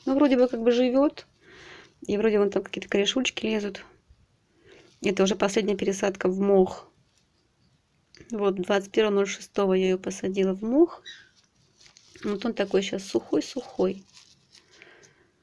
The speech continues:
Здесь на дне, а, зеленеет, по-моему, лесной мох. Да,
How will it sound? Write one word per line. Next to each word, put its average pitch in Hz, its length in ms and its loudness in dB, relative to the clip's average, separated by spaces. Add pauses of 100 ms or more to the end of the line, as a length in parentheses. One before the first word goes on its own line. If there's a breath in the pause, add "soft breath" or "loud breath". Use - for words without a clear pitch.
(200 soft breath)
Здесь 220 280 0
на 208 160 2
дне, 202 440 2 (1120 loud breath)
а, 196 500 2
зеленеет, 196 880 2 (1700 soft breath)
по-моему, 190 360 4
лесной 208 540 0
мох. 254 540 -2 (1500)
Да, 185 300 0